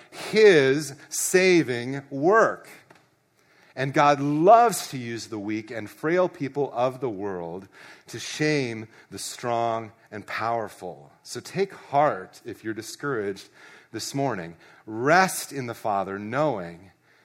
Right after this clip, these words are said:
that if you feel weak and inadequate, you're exactly where you need to be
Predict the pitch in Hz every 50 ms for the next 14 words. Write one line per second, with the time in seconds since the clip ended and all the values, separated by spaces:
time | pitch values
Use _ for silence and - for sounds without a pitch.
0 | _ _ _ _ _ 104 - 123 123 - 170 202 185 - - - - 151 156 160
1 | 170 175 185 190 180 160 143 - - 110 98 107 117 123 147 180 - - - -
2 | - _ _ _ _ _ _ _ _ _ _ - 98 95 95 92 98 95 104 120
3 | 143 156 156 - - 180 175 170 175 - - - _ _ _ _ _ _ _ _
4 | _ _ _ _ _ _ _ _ _ _ _ _ 107 113 120 113 107 95 98 87
5 | - - 110 110 131 127 - - - - 135 139 143 143 139 131 _ 95 87 90
6 | 87 82 80 85 87 98 107 104 _ _ _ 101 95 87 80 80 78 76 76 82
7 | - - _ _ - - 131 117 - 156 180 160 123 101 98 110 127 139